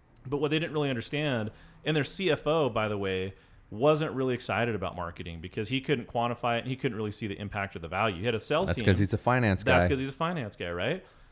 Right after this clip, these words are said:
Speaker 1: But we ended up getting, having a really good relationship with this guy because he understood that we were able to kind of build this model and say, "All right, look, this is how we're gonna track it.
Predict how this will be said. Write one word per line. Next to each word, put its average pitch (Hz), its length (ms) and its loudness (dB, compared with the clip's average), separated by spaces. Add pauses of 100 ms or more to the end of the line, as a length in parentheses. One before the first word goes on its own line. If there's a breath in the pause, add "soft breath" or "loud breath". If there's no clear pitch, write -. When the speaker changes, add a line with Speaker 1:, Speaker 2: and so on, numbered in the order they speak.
(140 soft breath)
Speaker 1:
But 143 200 4
we 196 180 2
ended 180 200 2
up 135 140 0
getting, 127 440 0
having 117 320 0
a 110 40 2
really 117 280 2
good 107 160 -2
relationship 101 580 -4
with 95 120 -8
this 90 180 -8
guy 90 420 -4
because 110 280 -2
he 131 120 0
understood 123 640 0
that 104 100 -6
we 123 160 -4
were 120 100 -2
able 110 180 0
to 101 80 -8
kind 104 200 -4
of 87 160 -10
build 110 240 0
this 98 180 -6
model 98 480 0
and 92 120 -6
say, 90 220 -4
"All 92 120 0
right, 127 160 0
look, 104 140 -4
this 120 160 -4
is 127 80 -8
how 120 120 0
we're 127 80 -2
gonna 175 140 -6
track 101 320 -2
it. 104 220 -2